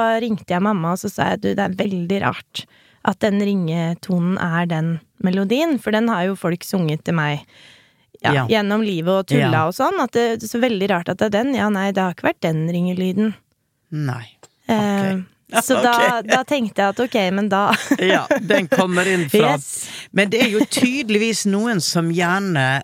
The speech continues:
Speaker 2: vil ha tak i det, da, eller vil dra det inn i sin verden.
Speaker 1: Mm.
Speaker 2: Og, ehm, det som også er interessant her, er jo at, eh, andre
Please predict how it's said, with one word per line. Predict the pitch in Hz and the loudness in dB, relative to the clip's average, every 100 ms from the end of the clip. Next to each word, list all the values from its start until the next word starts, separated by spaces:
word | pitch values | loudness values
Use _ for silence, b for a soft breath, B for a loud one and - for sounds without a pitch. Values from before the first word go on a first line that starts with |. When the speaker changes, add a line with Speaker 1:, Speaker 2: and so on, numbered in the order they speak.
| - | -2
Speaker 2:
vil | 151 165 | -2 -2
ha | |
tak | 165 196 175 - | -2 0 0 -2
i | |
det, | 113 110 | -4 -2
da, | 190 | 0
eller | 240 185 | 0 0
vil | 165 160 151 | 0 -2 0
dra | 180 165 165 | 2 2 0
det | 165 160 - | 0 -2 0
inn | 185 135 123 117 | 0 2 0 -2
i | 135 | -2
sin | 127 - 175 123 120 120 B B B - | -2 -2 -2 0 -2 -6 B B B -2
verden. | 151 147 117 - 135 170 - | 0 0 -2 -4 -2 -2 -2
Speaker 1:
Mm. | 285 294 214 180 214 B B B B B - | -2 0 -2 -4 -8 B B B B B -4
Speaker 2:
Og, | - 180 180 175 175 - _ | 0 2 2 0 0 -4 _
ehm, | - - 185 175 170 165 165 - - | -6 -2 0 0 -2 -2 -4 -6 -8
det | 170 208 208 | 0 2 2
som | - 180 | -2 -4
også | 196 - 170 | -4 -2 -2
er | |
interessant | 156 165 160 185 175 - | 0 -2 -2 0 -2 -2
her, | 139 135 - | -2 -2 -2
er | 190 160 | -2 0
jo | 143 - | -2 -4
at, | 135 139 - _ - | -4 -4 -6 _ -2
eh, | 139 131 - _ 160 | 0 -2 -4 _ 0
andre | 170 185 190 - 123 123 | 0 0 -2 -2 0 0